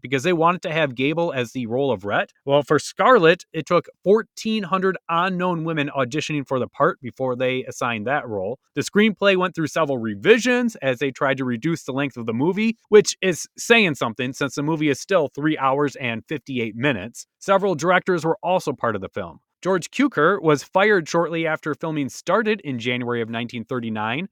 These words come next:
They brought in Victor Fleming, but he was briefly replaced by Sam Wood due to exhaustion. Filming concluded in July of nineteen thirty-nine. Post-production wrapped in November, just a month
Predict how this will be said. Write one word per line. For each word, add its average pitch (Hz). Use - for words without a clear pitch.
They 143
brought 165
in 160
Victor 151
Fleming, 175
but 160
he 208
was 208
briefly 175
replaced 135
by 123
Sam 135
Wood 147
due 180
to 170
exhaustion. 131
Filming 202
concluded 202
in 160
July 151
of 151
nineteen 156
thirty-nine. 147
Post-production 175
wrapped 160
in 131
November, 127
just 131
a 123
month 135